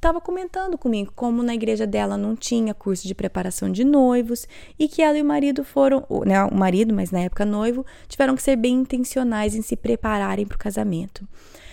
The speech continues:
E nessas conversas vai e vem, e ela falou, "Ah, do mesmo jeito que você fez aquela,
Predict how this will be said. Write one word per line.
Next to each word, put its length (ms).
E 80
nessas 340
conversas 480
vai 220
e 40
vem, 540
e 100
ela 160
falou, 220
"Ah, 60
do 100
mesmo 220
jeito 200
que 80
você 220
fez 240
aquela, 680